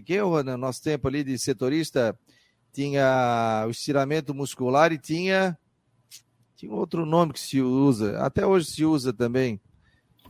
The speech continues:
né? É, desconforto. Ricardo Bueno, desconforto na coxa, Vaguinho, pubalgia. Rafael Rodrigues, lesão muscular, aí lesão muscular é brabo, e Roberto também, lesão muscular. Então,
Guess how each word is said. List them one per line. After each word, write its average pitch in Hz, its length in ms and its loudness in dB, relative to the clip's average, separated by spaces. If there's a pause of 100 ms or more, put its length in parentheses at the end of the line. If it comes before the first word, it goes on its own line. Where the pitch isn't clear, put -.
né? 123 340 2 (140)
É, 110 340 0
desconforto. 123 1000 -2 (420)
Ricardo 151 460 2
Bueno, 160 160 2
desconforto 143 520 0
na 156 120 2
coxa, 190 320 4
Vaguinho, 147 400 2
pubalgia. 147 840 2 (640)
Rafael 165 440 4
Rodrigues, 147 460 2
lesão 135 440 2
muscular, 156 680 2 (140)
aí 107 300 -6
lesão 127 340 -4
muscular 120 480 -4
é 123 60 -2
brabo, 135 420 0
e 160 80 -4
Roberto 139 540 0
também, 127 440 -2 (440)
lesão 131 400 0
muscular. 113 500 -4
Então, 156 300 -4